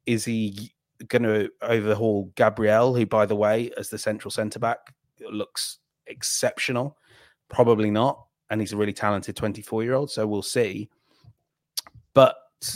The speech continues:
you know, I think he's, he's understood that this is a challenge that can propel his career, and he's taken to it. And, yeah, not the best inverted fullback stepping into midfield, but most, most fullbacks couldn't do that,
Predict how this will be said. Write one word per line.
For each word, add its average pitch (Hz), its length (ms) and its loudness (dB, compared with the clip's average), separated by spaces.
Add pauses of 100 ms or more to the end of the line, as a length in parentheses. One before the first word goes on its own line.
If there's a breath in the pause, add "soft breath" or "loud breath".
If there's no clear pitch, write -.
(200)
you 120 180 -2
know, 120 100 2
I 117 60 2
think 127 220 -6
he's, 135 320 -8
he's 131 300 -2
understood 120 560 0
that 104 120 -8
this 107 160 -10
is 107 60 -12
a 107 60 -10
challenge 104 400 -2
that - 120 -14
can 107 120 -10
propel 117 340 0
his 107 160 -6
career, 101 540 -4 (800 loud breath)
and 127 80 -2
he's 123 100 -2
taken 127 300 -2
to 156 180 4
it. 95 280 -4
And, 117 280 -14 (200)
yeah, 98 220 0 (280)
not 135 160 4
the 135 100 2
best - 440 0
inverted 120 520 0
fullback 120 460 0
stepping 117 280 -10
into 110 200 -8
midfield, 120 480 -6
but - 160 -6 (100)
most, 110 360 -10 (460)
most 110 320 -12
fullbacks 104 400 -6
couldn't - 280 -12
do 104 160 -12
that, 101 220 -8